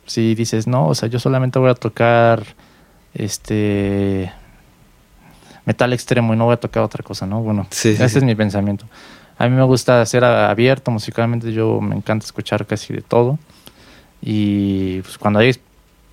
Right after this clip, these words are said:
Speaker 1: experiencias va-, que valen la pena, que son un género que tal vez dices no es rock o no es metal, pues lo valen también
Speaker 2: Sí,
Speaker 1: justamente.
Speaker 2: sí, sí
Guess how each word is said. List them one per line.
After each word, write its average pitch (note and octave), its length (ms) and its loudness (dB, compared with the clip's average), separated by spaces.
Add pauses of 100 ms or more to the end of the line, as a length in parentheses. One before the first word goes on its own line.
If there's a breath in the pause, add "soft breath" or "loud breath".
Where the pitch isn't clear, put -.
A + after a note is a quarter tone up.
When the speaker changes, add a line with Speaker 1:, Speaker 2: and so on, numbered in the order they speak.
(100)
Speaker 1:
experiencias A2+ 1000 -2 (220)
va-, - 80 -12 (100)
que A2+ 120 2
valen A#2+ 260 4
la G#2+ 140 0
pena, A#2 240 2
que - 100 -12
son A2+ 200 -6
un A2+ 80 -6
género A2 380 -4
que G2+ 180 -10 (640 loud breath)
tal A#2 160 0
vez A#2+ 120 0
dices A#2 240 -6
no A#2 100 0
es A2+ 120 -2
rock A#2 320 0 (120)
o G2+ 120 -8
no G#2 200 -2
es - 560 -8
metal, G#2+ 440 -4 (100)
pues G2+ 400 -10 (640 soft breath)
lo A2 100 0
valen A#2 320 2
también G#2+ 260 0
Speaker 2:
Sí, G#2 40 -14
Speaker 1:
justamente. G#2+ 420 -2
Speaker 2:
sí, G#2+ 140 -4
sí G#2+ 60 -12